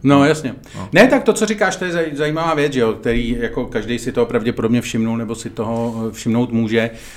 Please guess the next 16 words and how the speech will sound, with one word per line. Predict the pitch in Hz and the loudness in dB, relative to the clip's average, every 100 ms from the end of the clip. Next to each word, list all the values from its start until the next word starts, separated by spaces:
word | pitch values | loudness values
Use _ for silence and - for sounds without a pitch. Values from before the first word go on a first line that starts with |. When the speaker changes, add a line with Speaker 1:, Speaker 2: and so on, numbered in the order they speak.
| - - | -20 -10
Speaker 1:
že | 104 117 | -2 0
spousta, | 117 120 113 - - 120 113 113 110 113 110 | 0 -2 -4 -4 -4 -2 0 0 0 -2 -6
eh, | 110 107 104 104 101 101 | -8 -6 -6 -6 -6 -8
vlastně | 101 104 98 - - 120 110 | -6 -6 -6 -10 -8 -6 -6
vzpomínek | - 127 117 120 117 117 | -4 0 4 4 2 0
je | 113 | -2
vázaná | 104 107 107 104 | -2 -2 -2 -2
na | 107 104 | -4 -4
emocionální | 104 104 110 104 104 95 | -6 -6 -6 -4 -4 -6
prožitek, | 101 95 104 95 85 | -8 -8 -6 -8 -8
že | 90 95 | -10 -10
když | 98 101 - | -8 -10 -10
čím | 101 | -8
je | 104 | -8
silnější | 107 101 104 - | -6 -4 -4 -4
je | 107 | -4